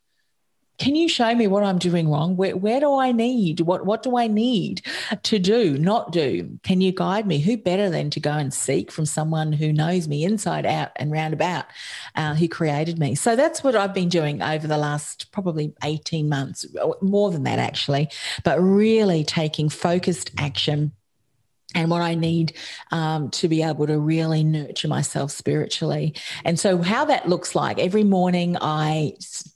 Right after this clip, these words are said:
map out some time, spend time on, um, you know, Bi-, different Bible studies, different, um, even if it's a, a couple of verses on something, and then someone's written, written a paragraph that kind of allows me to see it in a,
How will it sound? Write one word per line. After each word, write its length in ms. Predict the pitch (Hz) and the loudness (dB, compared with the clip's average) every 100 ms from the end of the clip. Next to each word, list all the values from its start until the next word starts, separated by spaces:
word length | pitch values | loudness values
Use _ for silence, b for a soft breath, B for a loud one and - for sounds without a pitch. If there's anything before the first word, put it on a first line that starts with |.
| _ - | _ -10
map 360 | 156 156 170 | -4 -2 -2
out 200 | 160 165 | -2 -4
some 200 | - 180 | -6 -6
time, 360 | - 156 143 147 | -2 -2 -2 -2
spend 320 | - 151 160 | -2 -4 -4
time 460 | - 147 143 147 156 B B B B - | -4 -2 -2 -2 -4 B B B B -2
on, 720 | 156 156 151 151 147 151 135 - | 0 2 0 0 0 0 -2 -2
um, 640 | 143 135 123 113 120 123 - _ - - - - | -2 0 -2 -2 -2 -6 -10 _ -16 -14 -20 -16
you 120 | 143 | -14
know, 120 | 147 | -14
Bi-, 240 | 147 143 139 | -6 -4 -2
different 420 | - 160 170 139 | -2 -2 -2 -2
Bible 340 | 143 151 151 | -2 -2 0
studies, 640 | 147 - 147 156 151 151 - | -2 -2 -2 0 0 0 -2
different, 600 | 147 143 - 143 147 - B B B - | -4 -2 -2 -2 -4 -8 B B B -6
um, 720 | - 147 147 151 147 143 - - | -2 0 0 0 0 -2 -4 -2
even 220 | 240 247 | 0 2
if 100 | 240 | 0
it's 120 | - | -2
a, 60 | 202 - | -2 -4
a 60 | |
couple 300 | - 185 196 | -4 -2 0
of 80 | 185 | 2
verses 400 | 165 165 160 165 | 2 2 0 0
on 100 | 165 | 0
something, 420 | 160 - 160 165 | -2 -6 -4 -2
and 100 | 160 | 0
then 120 | 160 151 | 0 -2
someone's 440 | 165 156 160 156 | -2 -2 0 0
written, 360 | 151 - 160 151 B B B - | -2 -2 -4 -6 B B B -4
written 280 | 165 165 | -2 0
a 60 | 165 | -2
paragraph 800 | 160 165 156 165 165 143 160 - | -2 -2 -2 -2 -4 -4 -6 -4
that 180 | 139 - | -4 -4
kind 280 | - 180 165 | -4 -2 0
of 120 | 147 | 0
allows 400 | 147 151 165 165 | 0 -2 -2 -4
me 80 | 156 | -4
to 80 | |
see 260 | 151 - 160 | -4 -2 -2
it 80 | 160 | -2
in 140 | 160 | -2
a, 140 | 160 | -2